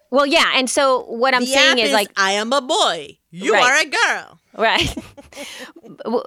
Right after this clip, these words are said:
Speaker 1: th-, and so the point here isn't that it's going to be kind of like that, which is sort of very <clears throat> just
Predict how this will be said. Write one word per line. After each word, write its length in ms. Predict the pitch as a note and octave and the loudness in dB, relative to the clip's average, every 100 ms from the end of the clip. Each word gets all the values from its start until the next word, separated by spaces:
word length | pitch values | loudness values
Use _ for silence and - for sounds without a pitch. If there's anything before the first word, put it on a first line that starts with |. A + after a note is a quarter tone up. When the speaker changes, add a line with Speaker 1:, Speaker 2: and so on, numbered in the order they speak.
| A#3+ | -2
Speaker 1:
th-, 160 | B3 A3+ | -2 0
and 180 | C#4+ C4 | 0 0
so 180 | - C#4 | 0 0
the 120 | B3+ | 0
point 320 | B3+ C#4 C#4 A#3+ | -2 -2 -2 -4
here 240 | A#3 C#4 A#3+ | -4 0 2
isn't 320 | A#3 B3 A#3 | 0 0 0
that 140 | A3 | 0
it's 160 | G3+ - | 0 -2
going 260 | G3+ G3 | -2 -2
to 80 | G3 | -4
be 240 | F#3 F#3 E3+ | -6 -8 -10
kind 260 | - F3 F3+ | -6 -2 -2
of 80 | A#3 | 0
like 220 | B3+ C4 | 0 0
that, 180 | C#4 A3 | 0 0
which 160 | G3+ | -2
is 100 | G#3 | -4
sort 200 | - G3+ | -2 0
of 100 | F#3 | 0
very 880 | E3+ F3+ F3 F3 F3 F3 E3+ E3 D#3+ - _ | 0 2 2 0 0 -2 -2 -4 -8 -12 _
<clears throat> 200 | _ - A#3+ A3+ F#3+ E3 D3+ _ _ _ - | _ -4 -2 0 -2 -8 -12 _ _ _ -12
just 200 | G3+ G3 | -10 -10